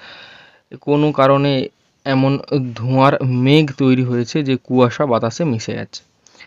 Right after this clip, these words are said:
নাসার মতে, আঠারোশো তিরাশি সালে ইন্দোনেশিয়ায় ক্রাকাতোয়া আগ্নেয়গিরির অগ্নুৎপাত ঘটে এবং সেখান থেকে নির্গত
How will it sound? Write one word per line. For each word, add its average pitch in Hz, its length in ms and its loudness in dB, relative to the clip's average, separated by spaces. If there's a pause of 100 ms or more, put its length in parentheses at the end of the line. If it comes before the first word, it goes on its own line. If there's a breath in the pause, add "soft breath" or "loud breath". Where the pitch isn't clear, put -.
(120 soft breath)
নাসার 127 480 2
মতে, 170 320 0
আঠারোশো 139 460 2
তিরাশি 135 420 2
সালে 139 200 -2 (280)
ইন্দোনেশিয়ায় 131 720 2
ক্রাকাতোয়া 135 680 0 (140)
আগ্নেয়গিরির 135 600 0
অগ্নুৎপাত 131 640 0 (140)
ঘটে 123 320 -4 (540 loud breath)
এবং 151 240 6 (100)
সেখান 147 440 0
থেকে 151 200 2
নির্গত 139 360 2